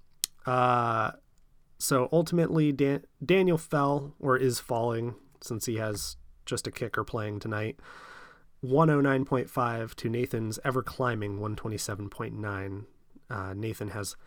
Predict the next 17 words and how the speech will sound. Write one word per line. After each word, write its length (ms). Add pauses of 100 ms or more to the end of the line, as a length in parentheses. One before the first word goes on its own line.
(240)
Tyler 340
Lockett 380
in 120
the 80
game 240
right 160
now, 220
and 80
I'm, 220 (100)
I'm 120
hoping 340
that's 220
not 280
ever-climbing, 800
but 200 (800)
rather 360
maybe 360